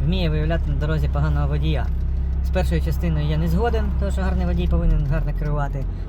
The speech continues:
А ось з другою частиною згоден повністю, тому що виявляти на дорозі поганого водія — це дуже важлива штука.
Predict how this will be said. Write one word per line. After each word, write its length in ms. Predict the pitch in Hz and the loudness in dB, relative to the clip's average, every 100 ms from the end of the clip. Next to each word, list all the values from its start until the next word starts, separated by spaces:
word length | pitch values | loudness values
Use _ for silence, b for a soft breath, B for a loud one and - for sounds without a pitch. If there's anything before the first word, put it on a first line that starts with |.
| 147 | -2
А 100 | 165 | -2
ось 80 | |
з 40 | 151 | 0
другою 300 | 208 240 214 | 0 0 0
частиною 500 | 202 - 185 175 151 | 0 0 2 2 4
згоден 360 | 151 185 156 151 - - - - - - - | 2 2 2 4 2 2 0 2 2 0 0
повністю, 480 | 180 160 143 123 147 | 2 4 4 4 4
тому 240 | - 147 151 | 6 6 6
що 240 | - 151 143 - - - - - - | 4 4 4 4 4 4 4 2 2
виявляти 500 | 160 165 180 165 160 | 2 2 2 2 4
на 80 | 147 | 4
дорозі 440 | 147 160 143 143 139 - - - - - - - - - - - - - - - | 6 6 6 8 8 8 6 6 6 6 6 6 4 2 0 -2 0 -2 -2 -4
поганого 320 | 160 165 156 | 0 2 2
водія — 320 | 156 160 165 - | 0 0 2 2
це 80 | 170 | 2
дуже 260 | 147 170 151 | 0 0 0
важлива 480 | 143 135 143 123 113 104 - - - - - - - - | 0 0 -2 -2 -4 -6 -6 -6 -6 -6 -6 -8 -8 -8
штука. 320 | 175 185 185 | -8 -6 -8